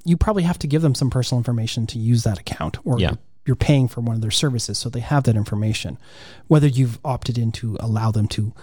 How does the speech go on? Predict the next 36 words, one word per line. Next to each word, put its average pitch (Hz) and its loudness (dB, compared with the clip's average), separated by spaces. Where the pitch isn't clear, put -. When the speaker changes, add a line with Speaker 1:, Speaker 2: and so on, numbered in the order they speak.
Speaker 1:
keep - -4
an 110 -6
eye 139 -2
out, 127 -2
that's 123 -4
to 135 -4
be 101 -6
determined, 131 -2
'cause, - -4
you 151 4
know, 175 4
privacy 117 -2
issues 135 -4
and 120 -2
things 120 0
like 110 -2
that. 160 -2
So. 117 0
Speaker 2:
Okay, 170 4
well, 127 6
we'll, 131 8
uh, 117 8
we'll 123 6
keep 139 4
you, 127 10
uh, 113 8
abreast 117 4
of 117 8
this 139 6
as, 120 4
uh, 107 8
that, 110 2
uh, 107 4
develops, 104 2
uh, 95 2
more. 95 4